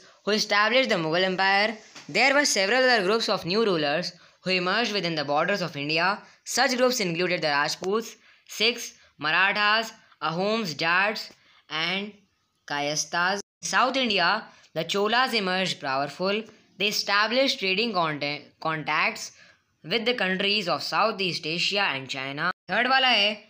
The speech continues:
why was India known as Bharat? How did it come to be known as Hindustan? How did Babur describe India? इसका आंसर है,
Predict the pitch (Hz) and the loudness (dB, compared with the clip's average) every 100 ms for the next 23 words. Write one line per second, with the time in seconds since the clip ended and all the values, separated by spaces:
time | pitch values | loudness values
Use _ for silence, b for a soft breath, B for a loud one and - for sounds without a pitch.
0 | _ 135 185 247 277 269 233 226 208 180 | _ -2 0 2 2 2 0 0 0 -2
1 | 202 180 143 131 139 160 185 - b b | -2 -4 -4 -4 -2 -2 -4 -8 b b
2 | b - 175 208 262 254 262 - 185 196 | b -10 0 0 2 2 0 0 -2 -2
3 | 185 165 147 156 208 185 156 135 135 135 | -2 -2 -4 -2 -2 0 -2 -4 -10 -10
4 | - 170 175 202 214 b b _ - 214 | -4 -2 0 -2 -8 b b _ -2 0
5 | 269 240 190 196 165 160 175 B B 165 | 2 0 2 2 2 0 -4 B B -8
6 | 160 180 208 180 131 120 113 - _ - | -6 -2 0 0 -4 -8 -12 -20 _ -2
7 | 226 226 226 226 190 214 | 0 0 0 2 2 0